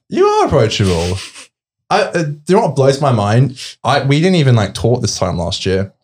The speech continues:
I remember it was March of two thousand twenty-two. Uh, it's January second now, or two thousand twenty-three, and I was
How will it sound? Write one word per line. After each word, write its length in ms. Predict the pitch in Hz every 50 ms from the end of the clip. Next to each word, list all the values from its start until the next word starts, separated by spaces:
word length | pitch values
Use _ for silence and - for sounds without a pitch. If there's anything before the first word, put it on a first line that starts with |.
| _ _ _ _ _ -
I 80 | 120 135
remember 480 | 147 147 139 143 131 120 110 110 104 -
it 60 | 123 123
was 220 | 117 113 110 -
March 600 | 113 110 113 120 117 - - - - - - - - -
of 180 | 107 104 98
two 140 | 95 - -
thousand 300 | 113 107 104 101 110 101
twenty-two. 680 | - 110 104 101 101 - 110 98 90 92 90 101 101 - _ _ _ _ _ _ _ _ _ _ _ - -
Uh, 240 | 98 101 101 101 98
it's 100 | 104 101
January 300 | - 127 120 117 113 107
second 340 | - - 110 101 - 107 98
now, 400 | 98 92 90 87 87 92 110 123 123 - _ _ _ _ _ -
or 80 | 98
two 100 | 98 -
thousand 280 | 101 101 95 92 - 101
twenty-three, 520 | - 101 98 95 - 107 101 95 98 92
and 380 | - 107 104 104 101 101 95 - _ _ _ _ _ -
I 260 | 98 107 113 117 113
was 600 | 110 107 107 104 104 101 98 - - - -